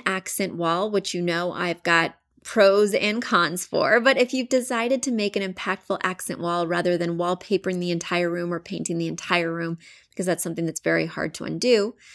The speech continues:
think about removable wallpaper because you can peel it off as easily as you would a decal and it leaves no residue. The other thing that you want to think about is what wall has the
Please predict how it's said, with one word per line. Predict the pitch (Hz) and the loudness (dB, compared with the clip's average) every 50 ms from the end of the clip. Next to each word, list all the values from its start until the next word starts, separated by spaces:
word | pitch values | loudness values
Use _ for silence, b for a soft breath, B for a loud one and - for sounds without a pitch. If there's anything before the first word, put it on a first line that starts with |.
| B B B B B B B | B B B B B B B
think | - 311 330 320 | 6 6 8 8
about | - 320 320 294 - | 6 4 4 2 2
removable | 240 226 208 208 185 165 180 165 180 170 156 | 2 2 2 0 0 0 2 4 4 4 6
wallpaper | 156 156 156 - 175 156 - - 262 - - _ - | 6 4 2 2 -2 -2 0 2 0 0 0 _ -6
because | - 180 - 208 180 | -4 -2 0 0 0
you | 175 | 0
can | - 190 175 | -2 -2 -2
peel | - - 175 165 170 | 0 2 4 6 6
it | 175 185 | 6 4
off | 180 170 180 185 - - - - | 4 2 2 0 -2 -8 -8 -2
as | - 180 165 | -2 -2 0
easily | - - 175 175 165 180 180 180 175 | 2 2 2 2 4 2 2 2 2
as | 170 175 | 2 2
you | 175 165 | 0 0
would | 160 170 160 | 2 2 2
a | |
decal | 160 - - 165 160 147 - 160 175 180 165 180 190 | 2 0 0 -2 -2 -4 -6 -6 -4 -2 -2 -2 -2
and | 180 170 165 | -2 -2 -2
it | - | -2
leaves | - 170 165 151 - | -2 -2 -2 -2 -4
no | 160 160 156 160 | -4 -2 -2 -2
residue. | 151 156 127 113 - - - - 131 180 240 330 415 _ _ _ B B B B B B B B | 0 -2 -2 -4 -4 -4 -2 0 0 0 0 -2 -4 _ _ _ B B B B B B B B
The | 311 | 6
other | 302 320 381 | 6 6 6
thing | 359 359 339 320 | 4 2 0 0
that | 311 285 247 | 0 -2 -2
you | - 254 233 | -2 -4 -4
want | 233 226 226 | -4 -4 -6
to | 220 | -6
think | 214 - 214 202 - | -6 -4 -4 -2 -2
about | 202 185 196 190 185 180 - | 0 0 2 2 2 0 0
is | - 196 190 196 | 0 0 0 -2
what | 185 180 180 185 226 254 294 - - | -4 -8 -4 0 0 0 0 -2 -6
wall | 185 175 175 190 190 185 180 180 185 | -8 -8 -4 -2 -2 -2 -2 -2 -4
has | 190 190 196 180 185 175 180 - _ - | -6 -6 -4 -4 -2 -4 -6 -8 _ 0
the | 196 190 185 185 175 175 - | 2 4 4 4 2 0 -4